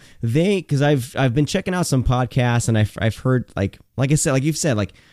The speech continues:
the, everywhere, whenever you type in Satanism or anything like that, you're gonna get a,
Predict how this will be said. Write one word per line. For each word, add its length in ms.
the, 300
everywhere, 380
whenever 240
you 140
type 260
in 140
Satanism 680
or 80
anything 240
like 200
that, 220
you're 140
gonna 80
get 140
a, 200